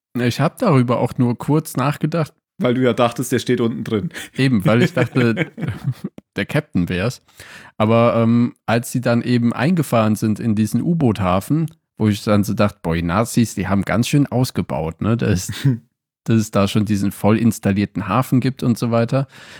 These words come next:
Speaker 1: Ich habe auch null Ahnung, warum sie jetzt überhaupt zu dieser Insel gefahren sind, aber ich nehme an, dass es irgendein Nazi-Stützpunkt.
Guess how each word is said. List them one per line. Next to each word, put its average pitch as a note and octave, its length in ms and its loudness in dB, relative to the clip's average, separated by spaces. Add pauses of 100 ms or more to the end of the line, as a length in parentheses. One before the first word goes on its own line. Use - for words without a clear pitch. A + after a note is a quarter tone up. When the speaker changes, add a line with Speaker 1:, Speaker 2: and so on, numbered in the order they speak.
Speaker 1:
Ich - 100 -6
habe G2+ 140 0
auch F#2+ 160 -2
null C3 260 6
Ahnung, G#2 380 4
warum G#2+ 380 4
sie A2+ 120 0
jetzt G2 160 0
überhaupt F#2 380 -2
zu G2 100 -6
dieser F#2 280 -2
Insel G2 320 2
gefahren F#2 360 0
sind, C#3+ 200 0
aber G2 160 2
ich - 100 -4
nehme G#2+ 240 4
an, G#2 160 2
dass G2 160 -2
es G2+ 160 -6
irgendein G#2+ 640 0
Nazi-Stützpunkt. - 1120 -4